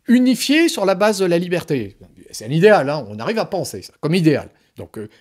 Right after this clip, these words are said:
mais on a dit, on pense l'idée d'Europe. Bon, là, on a l'idée de république. Mais l'idée d'Europe, elle, elle,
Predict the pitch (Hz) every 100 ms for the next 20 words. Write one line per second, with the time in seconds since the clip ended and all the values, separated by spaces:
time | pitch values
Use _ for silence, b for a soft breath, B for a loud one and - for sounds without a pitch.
0 | b 165 202 226 285 226 160 208 190 -
1 | 160 185 160 160 117 104 - - 104 -
2 | B B 175 262 302 180 214 233 202 254
3 | 311 285 269 269 254 180 - - _ _
4 | _ _ _ _ _ _ _ _ _ _
5 | _ _ _ 160 160 170 180 196 214 196
6 | 208 190 185 127 - 117 - 123